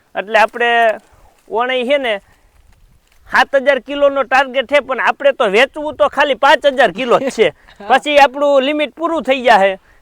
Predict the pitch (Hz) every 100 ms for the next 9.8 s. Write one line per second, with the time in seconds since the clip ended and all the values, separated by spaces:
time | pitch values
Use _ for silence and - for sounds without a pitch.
0 | - 226 262 254 254 214 202 262 247 285
1 | 294 262 285 294 294 294 269 240 262 320
2 | 311 285 320 302 349 370 - - 339 -
3 | 403 339 180 - 226 339 240 285 240 -
4 | 277 - 294 294 240 - _ 294 170 170
5 | 220 254 247 254 254 262 262 262 247 247
6 | 240 233 247 247 233 226 214 240 240 262
7 | 240 285 302 330 349 269 - 370 453 453
8 | 440 440 440 427 427 466 440 - 440 466
9 | 415 359 359 - 302 294 269